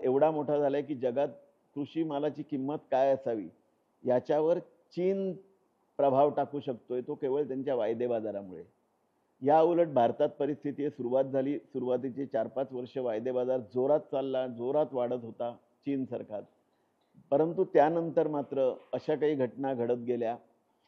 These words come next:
बऱ्या वाईट घटना घडत गेल्या की ज्याच्यामुळे आणि, अ, ह्या बाजाराला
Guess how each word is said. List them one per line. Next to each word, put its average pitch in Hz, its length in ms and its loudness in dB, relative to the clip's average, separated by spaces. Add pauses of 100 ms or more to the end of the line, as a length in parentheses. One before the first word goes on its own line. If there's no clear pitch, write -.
(180)
बऱ्या 131 280 6
वाईट 127 260 6
घटना 123 320 -4
घडत 113 300 -6
गेल्या 110 220 -4
की 160 160 -8
ज्याच्यामुळे 160 680 4 (1120)
आणि, 131 320 -2 (400)
अ, 127 40 -2 (360)
ह्या 127 160 2
बाजाराला 143 720 6